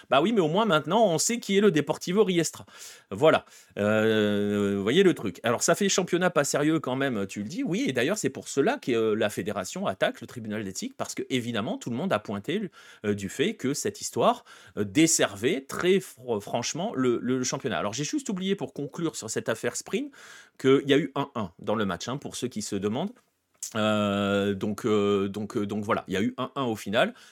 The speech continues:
Euh, et donc, euh, et donc voilà. Il se pourrait qu'il y ait d'autres histoires avec, euh, il se pourrait qu'il y ait d'autres campagnes de communication et de, de, de décisions un peu folles, euh,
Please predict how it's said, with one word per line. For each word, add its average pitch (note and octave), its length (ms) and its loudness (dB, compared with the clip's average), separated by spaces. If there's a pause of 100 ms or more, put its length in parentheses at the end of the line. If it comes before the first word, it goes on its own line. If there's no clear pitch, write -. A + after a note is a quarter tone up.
(160)
Euh, F#2+ 920 -2
et G2 100 -4
donc, A#2+ 300 -4
euh, F#2 200 0
et A2+ 100 -4
donc B2+ 160 -2
voilà. G#2+ 260 0
Il C#3 100 -4
se F#3+ 100 4
pourrait A3 340 2
qu'il - 100 0
y F3 40 4
ait D#3+ 40 0
d'autres D#3 480 0
histoires D#3 340 2
avec, B2+ 340 4
euh, A2+ 380 2 (380)
il A#2+ 260 0
se C#3 140 -2
pourrait D3+ 240 0
qu'il - 100 -2
y C#3 40 0
ait - 20 -10
d'autres D#3 160 -2
campagnes D3+ 340 -2
de C3+ 80 -2
communication C3+ 840 -2
et A2+ 100 0
de, A2 260 0
de, G#2+ 180 0
de G2+ 160 -4
décisions C3 480 -2
un A#2+ 60 -2
peu B2+ 140 -6
folles, C3+ 260 2
euh, G#2+ 200 2